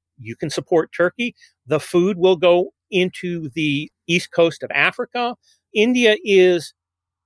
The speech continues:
a marginal exporter of some grains, but not all grains. Different grains have different nutritional values, and they cook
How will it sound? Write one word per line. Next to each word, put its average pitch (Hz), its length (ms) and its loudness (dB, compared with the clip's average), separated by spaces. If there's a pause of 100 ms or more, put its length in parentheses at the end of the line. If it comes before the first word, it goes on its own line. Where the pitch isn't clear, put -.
a 190 100 -2
marginal 202 580 0
exporter 190 520 -2
of 143 160 -4
some 185 280 -4
grains, 196 540 -4 (580)
but 185 260 2 (280)
not 175 260 -2
all 170 220 2
grains. 196 380 -4 (380)
Different 202 380 -2
grains 185 420 -2 (160)
have 170 440 -2 (440)
different 175 400 -2
nutritional 160 640 -6
values, 143 640 -6 (400)
and 160 640 -4
they 160 480 2 (160)
cook - 220 -6